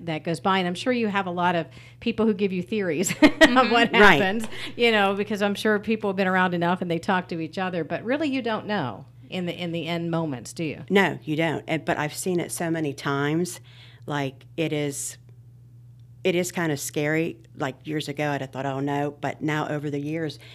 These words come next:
Speaker 3: you see the, the same thing happening.
Speaker 1: Right, right. Mm-hmm.
Speaker 3: And it's like, you know, they see loved ones that have passed already. It's, you know, okay, this can't be, they didn't know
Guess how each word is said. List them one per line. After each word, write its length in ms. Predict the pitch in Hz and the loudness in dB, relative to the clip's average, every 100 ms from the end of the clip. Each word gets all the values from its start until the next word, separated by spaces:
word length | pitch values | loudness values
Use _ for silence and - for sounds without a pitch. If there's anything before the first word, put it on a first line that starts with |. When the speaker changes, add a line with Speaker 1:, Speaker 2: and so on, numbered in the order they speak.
| - | -10
Speaker 3:
you 140 | 143 | -6
see 380 | 139 - 165 165 | -4 -4 -2 0
the, 520 | 151 151 147 143 135 - - - - - - - | 0 0 0 0 -2 -8 -20 -20 -20 -20 -20 -12
the 60 | |
same 280 | - 180 160 | -2 0 2
thing 400 | 143 160 165 196 - - - | 2 0 2 0 -4 -18 -10
happening. 560 | 147 147 208 165 165 | -4 2 2 2 0
Speaker 1:
Right, 260 | 185 175 139 | 2 0 -2
right. 60 | 175 | -8
Mm-hmm. 320 | 175 170 170 214 - - | -10 -8 -10 -12 -20 -8
Speaker 3:
And 120 | 156 | -4
it's 180 | 151 139 | -4 -6
like, 220 | 147 131 - - - - - - - | -8 -8 -10 -20 -20 -20 -20 -16 -6
you 100 | 165 | -2
know, 100 | 143 | -2
they 120 | 139 | -4
see 260 | - 180 156 | -4 -4 -4
loved 320 | - 160 143 | -2 -2 0
ones 200 | 160 151 | 0 0
that 80 | 143 | -2
have 160 | 143 | -6
passed 380 | - 131 143 - | -4 -4 -4 -4
already. 420 | 170 165 165 180 190 | -2 0 0 0 -4
It's, 260 | 147 - - - - - | -6 -10 -18 -20 -20 -6
you 100 | 175 | -4
know, 160 | 147 135 | -2 -4
okay, 200 | 160 151 | -4 -4
this 220 | 165 165 | -4 -4
can't 300 | - 165 160 | -4 -4 -2
be, 200 | 151 147 | -4 -2
they 160 | 165 170 | 0 0
didn't 200 | 170 - | 0 0
know 360 | 175 170 160 | 2 2 0